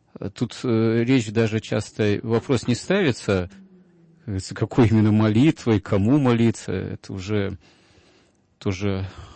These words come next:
область очевидного, что молиться в любом случае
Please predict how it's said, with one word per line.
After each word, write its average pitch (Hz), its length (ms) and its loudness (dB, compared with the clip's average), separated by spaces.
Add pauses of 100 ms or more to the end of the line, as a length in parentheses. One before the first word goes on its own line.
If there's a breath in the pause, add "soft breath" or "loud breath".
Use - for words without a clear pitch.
(120)
область 104 500 -8
очевидного, 117 800 0 (640)
что 98 640 -10 (460)
молиться 107 480 -2
в 104 60 -2
любом 123 280 2
случае 101 840 -6